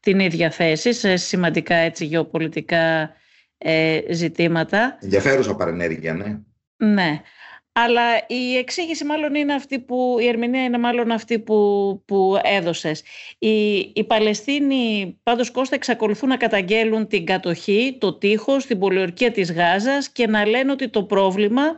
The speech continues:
Speaker 1: είναι οι αποφάσεις που δεν εφαρμόζει το Ισραήλ. Θέλεις να μας θυμίσεις λίγο ποιες είναι αυτές οι αποφάσεις;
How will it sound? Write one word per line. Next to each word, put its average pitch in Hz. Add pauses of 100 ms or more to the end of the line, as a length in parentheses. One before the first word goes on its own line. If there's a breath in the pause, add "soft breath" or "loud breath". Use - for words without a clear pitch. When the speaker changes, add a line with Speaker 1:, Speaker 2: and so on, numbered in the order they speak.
(540 loud breath)
Speaker 1:
είναι 277
οι 294
αποφάσεις 208
που 240
δεν 277 (400)
εφαρμόζει 247
το 240
Ισραήλ. 214 (280 loud breath)
Θέλεις 233
να 220
μας 208
θυμίσεις 202
λίγο 196
ποιες 190
είναι 196
αυτές 185
οι 214
αποφάσεις; 208